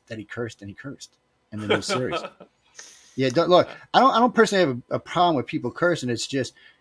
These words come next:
Speaker 1: first, when it was a little, the little fat girl, I liked her. I thought she was sweet. I thought she was gonna be a good, I hated to see her leave,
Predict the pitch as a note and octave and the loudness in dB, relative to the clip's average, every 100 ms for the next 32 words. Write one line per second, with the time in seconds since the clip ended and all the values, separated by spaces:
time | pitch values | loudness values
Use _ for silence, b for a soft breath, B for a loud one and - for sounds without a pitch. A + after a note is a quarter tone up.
0 | b - F#3+ D#3+ C#3+ C3 A#2 C#3 D3 C3 | b 4 4 4 -2 -2 -4 0 0 -2
1 | - - B2+ B2+ - B2+ B2+ C3+ A#2+ A#2+ | -8 -10 -6 -6 -2 0 0 -2 -2 -2
2 | - B2+ A#2 A#2+ - G#2 A#2 A2+ - G#2 | -4 -2 -2 -2 -6 -6 -6 -8 -10 -10
3 | F#2 - A2 G#2+ G2+ A2+ G2+ A2+ G2 G2 | -12 -10 -8 -6 -8 -8 -8 -8 -8 -8
4 | G2+ E2+ G#2+ G2+ F#2+ B2 G2+ G2 A2+ G#2 | -8 -8 -6 -6 -2 -4 -4 -8 -8 -8
5 | G#2+ G#2 | -6 -6